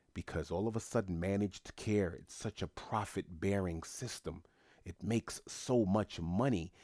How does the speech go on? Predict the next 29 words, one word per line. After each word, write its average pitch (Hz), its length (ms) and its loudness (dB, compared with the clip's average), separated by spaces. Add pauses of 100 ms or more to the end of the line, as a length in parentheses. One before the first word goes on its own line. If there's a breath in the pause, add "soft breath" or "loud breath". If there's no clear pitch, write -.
(160 loud breath)
that 98 240 2
they 110 100 6
make 110 280 6
more 120 300 6
money 87 380 4 (160 soft breath)
hiring 104 640 4
less 98 420 2
nurses 82 540 -2
to 90 120 -4
do 82 200 0
more 90 440 6
work. - 380 -2 (240 loud breath)
If 107 180 0
you 113 100 4
have 85 220 4
less 90 440 0
nurses 82 460 -2
doing 78 320 -2
more 90 400 4
work, 82 380 -2 (240 loud breath)
the 85 100 -2
patient - 640 2
suffers. - 640 -8 (220 loud breath)
The - 100 -10
patient - 540 0
isn't 90 320 -4
getting 98 320 4
that 82 320 0
care - 480 -2